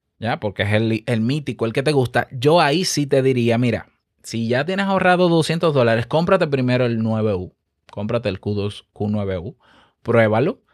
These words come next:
Y como es un micrófono que está en doscientos dólares en este momento, yo te aseguro, por un tema de demanda,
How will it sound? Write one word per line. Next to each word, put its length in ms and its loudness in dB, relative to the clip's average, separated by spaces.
Y 280 0
como 220 -2
es 60 2
un 80 0
micrófono 400 2
que 80 0
está 220 0
en 80 -2
doscientos 340 -2
dólares 320 4
en 80 0
este 220 0
momento, 320 0
yo 180 -2
te 260 0
aseguro, 920 0
por 160 -4
un 100 -4
tema 300 2
de 100 4
demanda, 840 2